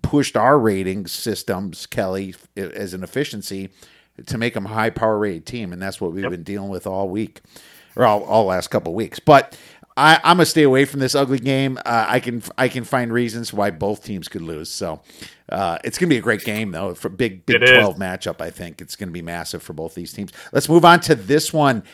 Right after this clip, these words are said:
Speaker 1: Clemson versus Notre Dame. And this is now down to plus three and a half. The total is forty-four point five. Now, I made a play on this,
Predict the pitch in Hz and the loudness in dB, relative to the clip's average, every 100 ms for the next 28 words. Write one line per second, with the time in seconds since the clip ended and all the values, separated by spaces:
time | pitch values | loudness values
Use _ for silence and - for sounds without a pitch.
0 | _ - - 156 180 208 - 233 220 185 | _ -20 -6 0 2 0 0 -2 -2 0
1 | 151 185 196 180 185 135 143 156 185 196 | 4 4 4 0 -4 -2 4 6 6 4
2 | 190 131 170 175 196 190 160 117 87 _ | 2 2 6 6 6 4 0 -2 -10 _
3 | _ _ - 147 170 190 190 160 190 185 | _ _ -4 0 0 -2 -4 -2 0 4
4 | 160 170 180 151 - 160 147 - 185 185 | 4 4 4 0 4 4 4 -2 -2 0
5 | 185 180 165 160 156 160 - _ _ _ | 0 -2 -2 0 0 -2 -12 _ _ _
6 | 139 147 - 170 185 180 - 135 120 - | 2 2 4 6 8 6 2 -2 -2 -2
7 | 156 165 170 - 143 143 - 131 127 - | 4 4 4 0 2 2 0 -8 -8 -4
8 | 131 104 92 87 98 107 131 156 175 180 | -2 -2 -4 -6 -8 -6 -4 0 -2 -2
9 | - 170 180 139 113 110 107 107 - | -4 0 0 -2 -4 -8 -10 -10 -14